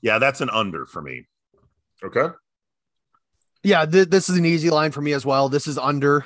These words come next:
Speaker 3: Um, going over three hundred against Seattle is nothing to write home about. I'm pretty sure any of us three could go over three hundred against Seattle. Uh, and that's the only game Goff has been over three hundred this year.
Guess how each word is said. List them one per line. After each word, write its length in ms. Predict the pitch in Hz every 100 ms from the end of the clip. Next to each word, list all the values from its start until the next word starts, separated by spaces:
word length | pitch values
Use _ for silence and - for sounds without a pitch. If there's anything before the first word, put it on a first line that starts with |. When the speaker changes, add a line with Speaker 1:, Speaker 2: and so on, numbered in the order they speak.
| -
Speaker 3:
Um, 420 | 151 147 135 131 123
going 320 | 139 180 185 180
over 300 | 175 175 175
three 200 | - 170
hundred 260 | 160 151 160
against 240 | 151 -
Seattle 440 | 147 135 143 156
is 480 | 135 139 127 113 - _ _
nothing 320 | 131 151 160 143
to 40 |
write 180 | 143 135
home 160 | 139 147
about. 320 | 147 147 156 - _ _
I'm 140 | 135 -
pretty 200 | 175 160
sure 220 | 170 165
any 200 | 156 165
of 80 | 160
us 200 | 143 -
three 260 | - 131 143
could 140 | 165
go 160 | 151 151
over 280 | 143 156 147 _
three 160 | 170 160
hundred 280 | 156 147 151
against 240 | 147 147
Seattle. 420 | 156 143 147 165 - _ _ _ _ _
Uh, 200 | 180 180 175
and 160 | 185
that's 220 | 196 202 180
the 120 | 196
only 280 | 190 180 170
game 220 | 156 143
Goff 200 | 139 135
has 120 | 143
been 140 | 135 139
over 160 | 131
three 180 | 131 139
hundred 260 | 135 120 101
this 180 | 90
year. 180 | - 65